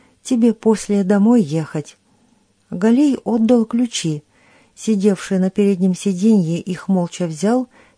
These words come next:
перешел в "Жигули", и обе машины быстро покатились по улицам столицы. Галей откинулся на сиденье, закрыл глаза, пытаясь сообразить, какая контора его замела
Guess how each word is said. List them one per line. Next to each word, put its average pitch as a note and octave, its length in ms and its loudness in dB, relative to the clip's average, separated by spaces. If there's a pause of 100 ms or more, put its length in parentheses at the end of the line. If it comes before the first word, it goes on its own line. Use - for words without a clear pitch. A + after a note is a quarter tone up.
перешел G3 480 0
в F3 80 -2
"Жигули", F3 540 0 (300)
и A3+ 120 2
обе C4+ 200 4
машины G#3+ 540 4
быстро B3 480 -2
покатились A3+ 680 -2
по G#3 100 -2
улицам F3+ 480 0
столицы. D#3+ 720 -6 (760)
Галей A#3 540 2
откинулся G3 640 0
на F3 120 0
сиденье, A#3 680 2 (340)
закрыл A3+ 480 0
глаза, G#3+ 560 2 (360)
пытаясь G3 460 -2
сообразить, F#3+ 760 0 (300)
какая G3 420 0
контора A3 520 2
его E3 260 -2
замела F3+ 520 0